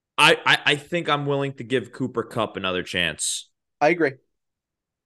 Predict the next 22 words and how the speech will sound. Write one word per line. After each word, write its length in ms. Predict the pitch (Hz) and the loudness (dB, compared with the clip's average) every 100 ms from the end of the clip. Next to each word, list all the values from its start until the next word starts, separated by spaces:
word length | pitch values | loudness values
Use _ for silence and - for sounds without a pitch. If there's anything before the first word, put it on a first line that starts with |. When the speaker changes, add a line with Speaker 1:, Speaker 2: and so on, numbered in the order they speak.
| _ _ - | _ _ -2
Speaker 1:
Uh, 140 | 123 | 0
I 140 | 80 117 | 2 0
think 260 | 127 117 | 2 0
so. 240 | - 104 95 | 2 2 0
As 80 | 110 | -2
long 180 | 123 | -4
as 100 | 120 | -4
Stafford 380 | - 120 127 135 | 0 0 0 -4
is 80 | 127 | -4
healthy, 340 | 135 127 135 | -2 -2 -4
we 120 | 123 120 | -4 -4
need 180 | 120 | -4
to 80 | 120 | -4
remember 380 | 110 107 104 101 | -4 -4 -4 -4
what 200 | 92 - | -6 -2
Cooper 240 | 113 87 | -2 -2
Kupp 260 | - 98 - | -2 -2 -2
was 160 | 98 - | -6 2
still 220 | 135 107 | 4 4
doing 300 | 101 87 80 | 2 0 -4
last 360 | 80 80 - | -4 -4 -6
year. 260 | 82 80 | -4 -4